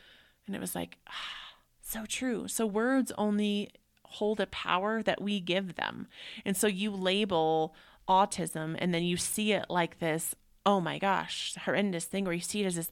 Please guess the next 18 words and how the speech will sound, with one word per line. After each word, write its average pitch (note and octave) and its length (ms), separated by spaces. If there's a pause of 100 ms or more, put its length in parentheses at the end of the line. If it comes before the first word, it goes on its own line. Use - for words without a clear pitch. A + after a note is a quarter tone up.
beautiful A#3 400
gift, - 560 (540)
this F#3 160
beautiful, G#3+ 420
unique G3 520
gift G3+ 280
of E3+ 80
this F3 160
human G3+ 380
that F3 140 (360)
no G#3 160
one A#3 220
sees F3 340
the E3+ 100
world D#3+ 260
like - 160
this - 200
human. G#3 520